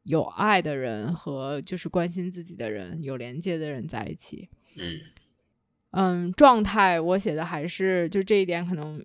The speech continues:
Speaker 1: 贯穿始终，就是很安详的、很 peaceful 的这么一种状态。然后我是想比较意识清醒的，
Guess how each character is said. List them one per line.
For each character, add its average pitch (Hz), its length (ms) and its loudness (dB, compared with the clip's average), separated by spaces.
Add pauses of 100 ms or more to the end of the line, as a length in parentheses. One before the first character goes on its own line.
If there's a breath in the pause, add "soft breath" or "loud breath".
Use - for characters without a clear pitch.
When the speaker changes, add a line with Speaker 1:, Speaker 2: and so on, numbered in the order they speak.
Speaker 1:
贯 208 200 4
穿 202 220 2
始 175 140 -6
终， 165 160 -6
就 180 80 0
是 175 180 0
很 156 280 -8
安 190 280 -6
详 147 240 -8
的、 151 80 -4
很 165 180 -6
peaceful 190 540 -4
的 - 100 -10
这 185 120 -8
么 147 100 -8
一 147 80 -10
种 120 180 -6
状 151 220 -4
态。 175 300 -8
然 170 100 2
后 175 100 0
我 160 220 -2
是 208 160 0
想 165 340 -4
比 165 140 -6
较 151 220 -2
意 185 180 -2
识 170 160 -6
清 180 260 -6
醒 175 240 -6
的， - 160 -16